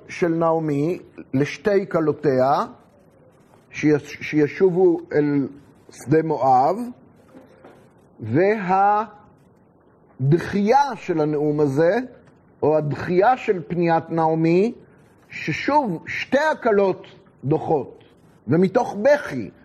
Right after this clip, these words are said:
תסתכלו בסוף פסקה ב', "ותשק להן ותישאנה קולן ותבכנה, ותאמרנה לה, שתיהן,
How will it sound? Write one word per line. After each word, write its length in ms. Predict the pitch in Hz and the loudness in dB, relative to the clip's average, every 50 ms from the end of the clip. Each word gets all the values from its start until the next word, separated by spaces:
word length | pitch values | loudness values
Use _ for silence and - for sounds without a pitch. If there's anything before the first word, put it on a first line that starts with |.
| - - - _ | -20 -20 -12 _
תסתכלו 440 | - 151 - - 160 127 190 226 233 | -8 -6 -4 -4 -2 0 2 2 2
בסוף 360 | 220 185 - - 214 196 - | 2 0 2 -2 -2 -2 -2
פסקה 400 | - 202 - - - - 190 180 170 156 | -6 -8 -8 -6 -2 0 2 2 2 2
ב', 200 | 147 139 - 202 - - - - - - _ _ _ _ _ _ _ _ _ _ _ - _ _ _ _ _ _ _ _ _ _ _ _ _ _ _ _ _ _ _ _ _ _ _ _ _ _ _ _ _ _ _ _ _ _ _ _ _ _ _ _ _ 107 | 2 2 2 0 0 -4 -14 -20 -20 -20 _ _ _ _ _ _ _ _ _ _ _ -20 _ _ _ _ _ _ _ _ _ _ _ _ _ _ _ _ _ _ _ _ _ _ _ _ _ _ _ _ _ _ _ _ _ _ _ _ _ _ _ _ _ -2
"ותשק 580 | 120 147 143 - 165 - - 208 202 208 - | -2 -2 -2 -4 -6 -2 0 0 0 2 2
להן 280 | 208 202 190 185 180 165 | 2 2 2 2 2 0
ותישאנה 540 | 165 160 151 151 - - 185 190 196 196 185 | 0 0 -2 -6 -2 0 0 0 2 0 -2
קולן 520 | 190 - 185 165 175 180 185 185 175 156 | -2 -2 0 2 2 0 0 -2 -2 -2
ותבכנה, 1080 | 160 160 - - 160 143 131 127 123 - 151 151 147 147 151 156 160 180 220 196 147 139 - - - _ _ _ - _ _ _ - | -2 -2 -2 -4 -4 -2 -2 -4 -4 0 0 0 2 0 0 -2 0 0 0 -2 -4 -6 -12 -20 -20 _ _ _ -20 _ _ _ -2
ותאמרנה 880 | 104 139 139 - - 156 147 151 156 185 233 269 302 330 294 262 214 | -2 -2 0 2 0 2 2 2 0 2 2 0 0 0 0 0 2
לה, 220 | 180 160 135 107 - - - - | 2 2 0 -2 -4 -10 -18 -20
שתיהן, 640 | - - - 202 196 220 254 294 339 330 240 160 | -20 -6 -2 0 2 2 4 4 4 2 2 0